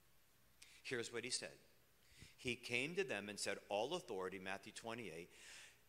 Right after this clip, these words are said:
"all authority in heaven and on earth has been given to me. Therefore, go and make disciples of all nations, baptizing them in the name of the Father, the Son, and the Holy Spirit." We got to do that last week with two people at the beach, by the way.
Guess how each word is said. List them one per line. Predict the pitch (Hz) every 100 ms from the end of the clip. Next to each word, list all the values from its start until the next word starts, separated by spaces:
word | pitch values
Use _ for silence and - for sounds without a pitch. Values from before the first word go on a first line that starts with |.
| -
"all | 110 156
authority | 180 151 135 127
in | 117
heaven | 110 113 113
and | 113
on | 101
earth | 95
has | 95 98
been | 95 104
given | 101 98 98
to | 87
me. | 80 78 - - - - - - - - - - - - -
Therefore, | 139 160 160 165
go | 120 147 170 170
and | 143 131
make | 139 165 -
disciples | 139 - 147 151 156 139
of | 131
all | 143 170
nations, | 160 98 85 - 82 82
baptizing | 85 104 - 117 110 110 110
them | 113 117
in | 117
the | 117
name | 120
of | 120
the | 117
Father, | 131 135 147 151
the | 127
Son, | - 127 131
and | 123
the | 117
Holy | 123 123
Spirit." | 117 - 98 80 - -
We | 123 120
got | 123
to | 139
do | 135 156
that | 95 -
last | 92 85
week | 101 95
with | 98
two | - 123
people | 123 104 92
at | 90
the | -
beach, | 92 101 -
by | 85
the | 78 80
way. | 80